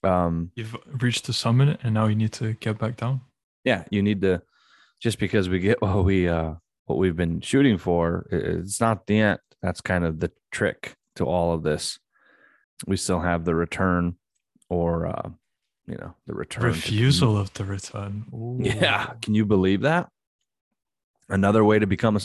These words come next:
Speaker 1: become, uh, to go astray is to think that we succeeded and that we're done, but, but yet we, we actually get worse, right? There goes the fame, wealth, ego, all that stuff comes in. And maybe we actually, um,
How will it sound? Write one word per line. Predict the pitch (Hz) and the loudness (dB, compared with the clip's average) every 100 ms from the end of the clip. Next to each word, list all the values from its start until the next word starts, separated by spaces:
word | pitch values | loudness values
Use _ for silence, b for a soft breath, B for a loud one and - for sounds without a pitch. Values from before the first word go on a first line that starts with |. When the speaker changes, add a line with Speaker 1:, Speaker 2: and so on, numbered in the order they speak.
| - 95 | -6 -4
Speaker 1:
become, | 92 - 107 101 - B B B B B B _ - | -2 2 2 2 -2 B B B B B B _ -2
uh, | 95 82 60 - _ _ _ _ _ _ - | 0 2 0 -8 _ _ _ _ _ _ -8
to | |
go | 98 104 | 2 2
astray | 95 - 127 131 90 - _ _ - | 2 0 0 0 -2 -8 _ _ -6
is | 98 - | -6 -4
to | - | -4
think | - 101 | -2 0
that | 98 73 | 0 -2
we | 92 | -2
succeeded | 90 - 98 92 92 87 | -4 -6 -2 2 2 2
and | 87 | 0
that | 80 | -2
we're | 82 | -2
done, | 98 107 87 82 85 | 2 2 2 -2 -6
but, | 78 - - | -6 -8 -4
but | 87 - | -6 -2
yet | 95 - | -4 -2
we, | 92 90 - _ _ _ _ _ _ _ _ _ b b 104 | -2 -2 -4 _ _ _ _ _ _ _ _ _ b b 0
we | 95 | 2
actually | 87 - 87 | 2 -2 -2
get | 87 | 0
worse, | 92 110 82 - - - _ | 2 2 0 -4 -10 -12 _
right? | 90 101 104 - | 0 0 0 -4
There | 101 87 | -4 0
goes | 90 82 | 0 -2
the | - | -6
fame, | - 113 110 107 B B B | 0 2 4 0 B B B
wealth, | 104 110 104 - | 0 2 2 -2
ego, | 110 113 101 98 92 | 0 0 4 2 2
all | - 117 | 2 2
that | 117 - | 2 2
stuff | 113 - | -4 -2
comes | 107 98 98 | -2 0 0
in. | 101 98 B B B B _ _ _ _ _ _ _ _ 101 | 0 -2 B B B B _ _ _ _ _ _ _ _ 0
And | 92 | 2
maybe | 95 95 | 4 4
we | 90 92 | 2 2
actually, | 92 - - 90 87 87 | 0 -2 0 2 2 0
um, | 85 82 80 | 0 -2 -6